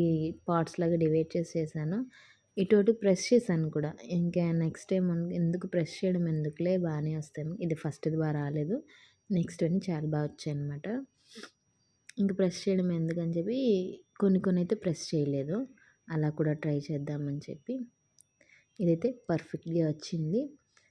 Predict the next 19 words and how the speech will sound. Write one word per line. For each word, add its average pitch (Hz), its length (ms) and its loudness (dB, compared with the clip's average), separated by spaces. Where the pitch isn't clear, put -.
మన 185 180 2
సమోసా 170 520 0
టైప్‌లో 170 440 2
వచ్చింది, 170 420 0
కానీ 180 300 0
ఆ 165 160 0
షేప్‌లో 165 520 0
నేను 160 260 0
చేయలేదు. 147 480 0
రోల్స్ 165 380 4
అని 165 160 0
చెప్పి 156 300 -4
ఇలాగా 160 320 2
ఒకటి - 200 -8
తిప్పేసి 175 480 2
ఇలా 190 160 6
వదిలేసాను 143 400 0
అనమాట. 135 260 -2
ఇవైతే 175 340 2